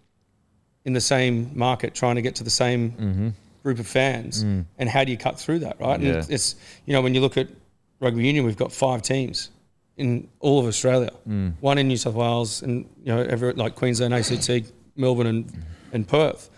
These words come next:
Speaker 2: Mm.
Speaker 1: We can't touch the flesh. We can't press the flesh like the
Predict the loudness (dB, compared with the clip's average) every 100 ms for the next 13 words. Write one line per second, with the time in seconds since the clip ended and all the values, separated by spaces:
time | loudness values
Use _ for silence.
0 | -4 -2 -2 -6 2 2 4 2 2 0
1 | 0 -2 -6 -8 -20 _ _ -10 -4 2
2 | 4 4 -2 -8 0 0 2 2 0 2
3 | 2 2 2 0 0 -2 -2 -2